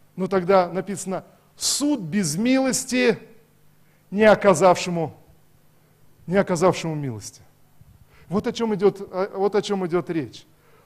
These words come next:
Э, Римлянам вторая глава. Римлянам вторая глава.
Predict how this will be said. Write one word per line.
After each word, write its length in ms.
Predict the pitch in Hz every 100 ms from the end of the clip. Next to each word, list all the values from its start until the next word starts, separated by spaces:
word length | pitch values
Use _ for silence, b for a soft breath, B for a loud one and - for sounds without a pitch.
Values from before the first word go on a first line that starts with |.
| _
Э, 260 | 190 185 185
Римлянам 360 | 220 208 175
вторая 360 | 151 165 160 139
глава. 320 | 135 127 110 - _ _ _ _ _ _ _ _ _ b b b b 151
Римлянам 420 | 185 196 180 143
вторая 320 | 165 147 139
глава. 360 | 123 127 117